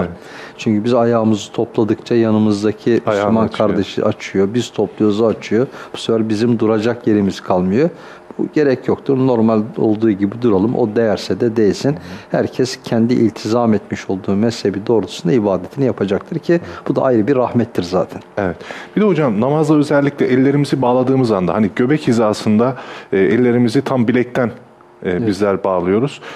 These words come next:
Speaker 1: Ama bazen görüyoruz ki şu şekilde tam dirseğe yakın da,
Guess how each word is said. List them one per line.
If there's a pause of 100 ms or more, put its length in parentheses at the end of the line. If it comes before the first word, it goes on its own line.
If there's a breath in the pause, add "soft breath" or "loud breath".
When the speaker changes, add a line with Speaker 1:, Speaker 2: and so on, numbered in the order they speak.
(160 loud breath)
Speaker 1:
Ama
bazen
görüyoruz
ki
şu
şekilde
tam (240)
dirseğe
yakın
da,